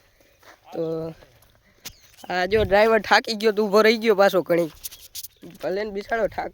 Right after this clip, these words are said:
ખાતો. હમણાં કોફી પીવડાવવા લઈ જાવ. પીવે ને લા કોફી? ઓય. ઈ થોડોક મૂળમાં નથી અત્યારે, હજી હમણાં પગાર નથી મળ્યો ને એટલે.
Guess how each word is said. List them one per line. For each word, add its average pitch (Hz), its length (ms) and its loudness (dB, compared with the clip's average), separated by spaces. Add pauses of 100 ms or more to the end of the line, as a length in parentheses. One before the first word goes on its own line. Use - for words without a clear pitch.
ખાતો. 175 280 0 (1400)
હમણાં 208 340 0
કોફી 220 360 -2
પીવડાવવા 214 420 4
લઈ 185 180 2
જાવ. 165 300 -2 (540)
પીવે 311 320 6
ને 349 140 8
લા 294 140 6
કોફી? 214 260 2 (1160)
ઓય. 277 140 8 (1700)
ઈ 233 260 -10
થોડોક 226 320 -2
મૂળમાં 254 340 2
નથી 254 280 -2
અત્યારે, 190 280 -2
હજી 208 160 -2
હમણાં 208 280 -2
પગાર 226 260 0
નથી 247 300 -6
મળ્યો 269 280 0
ને 240 140 -8
એટલે. 165 260 -8